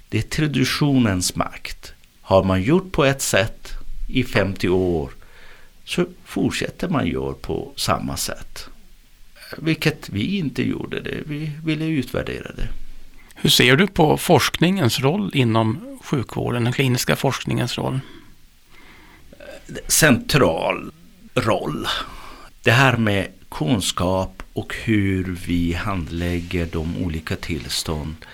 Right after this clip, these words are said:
Speaker 1: det är ett dynamiskt,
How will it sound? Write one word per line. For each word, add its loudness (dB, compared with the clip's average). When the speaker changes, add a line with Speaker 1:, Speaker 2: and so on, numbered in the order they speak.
Speaker 1:
det 0
är 0
ett -12
dynamiskt, 0